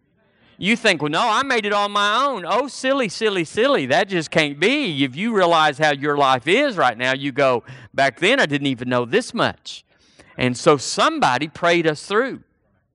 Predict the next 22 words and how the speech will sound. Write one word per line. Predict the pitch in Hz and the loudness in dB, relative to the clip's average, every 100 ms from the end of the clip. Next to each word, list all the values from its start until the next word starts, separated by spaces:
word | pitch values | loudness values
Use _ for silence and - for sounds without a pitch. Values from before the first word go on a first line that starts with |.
| _ - | _ -8
I | 143 175 285 | -2 2 2
believe | 233 156 147 170 | 2 2 2 0
when | 151 131 | -4 -2
we | 180 | -2
were | 196 135 | -2 -6
praying, | - 175 160 160 143 | -2 0 2 0 -2
uh, | 127 120 117 117 | 0 2 2 0
at | - | -6
six | 180 156 | -10 -8
o'clock | 156 - 143 131 | -6 0 0 0
in | 120 | -4
the | |
morning | 139 202 175 117 | -2 -2 -2 -6
in | 110 | -6
Seminole, | - 185 147 110 117 | -4 -2 0 -2 -2
we'd | 139 123 | -4 0
take, | 156 143 - | 0 0 0
uh, | 123 120 | -2 0
Colin | 131 151 135 120 | 2 2 2 -2
and | 123 | 0
Eric | 170 180 - | 0 0 -4
and | 107 98 | -10 -12